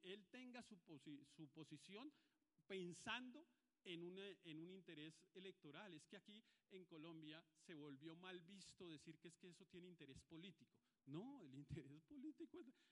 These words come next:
eh, por ejemplo, a mí me parece una cosa tan absurda decir, "Blindemos del tema electoral esta situación". Si este es el principal problema político de este país,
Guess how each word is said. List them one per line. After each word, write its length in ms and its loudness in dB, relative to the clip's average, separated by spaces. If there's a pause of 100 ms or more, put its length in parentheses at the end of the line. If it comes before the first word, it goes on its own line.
(100)
eh, 200 -2
por 120 -2
ejemplo, 280 -2
a 40 -10
mí 60 -10
me 80 -12
parece 240 -4
una 100 -6
cosa 220 -8
tan 200 -8
absurda 720 -2 (280)
decir, 420 0 (640)
"Blindemos 920 0 (180)
del 320 -6
tema 260 -4
electoral 600 -4
esta 300 -10
situación". 560 -14 (1500)
Si 120 -6
este 240 -8
es 80 -8
el 120 -6
principal 800 -4
problema 460 0
político 600 -2
de 100 2
este 180 -2
país, 380 6